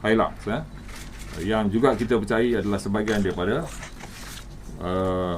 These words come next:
kumpulan tersebut. Dan seterusnya, hasil daripada tangkapan tersebut, kita telah menjurus kepada satu lagi tangkapan, iaitu tangkapan kita yang kelima, iaitu, ah,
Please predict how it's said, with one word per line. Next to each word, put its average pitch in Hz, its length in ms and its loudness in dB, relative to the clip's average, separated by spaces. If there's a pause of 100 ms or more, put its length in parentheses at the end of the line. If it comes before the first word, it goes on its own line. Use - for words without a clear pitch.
kumpulan 101 480 4
tersebut. 85 400 -4 (1800)
Dan - 240 12
seterusnya, 165 560 6
hasil 156 320 6
daripada 135 320 8
tangkapan 127 480 4
tersebut, 120 400 4
kita 117 240 0
telah 120 320 6
menjurus 107 400 6
kepada 110 240 2
satu 143 320 6
lagi 120 160 8
tangkapan, 113 480 2
iaitu 98 320 2
tangkapan 107 400 2
kita 98 240 0
yang 92 160 2
kelima, 92 480 0 (240)
iaitu, 80 400 0 (720)
ah, 90 640 0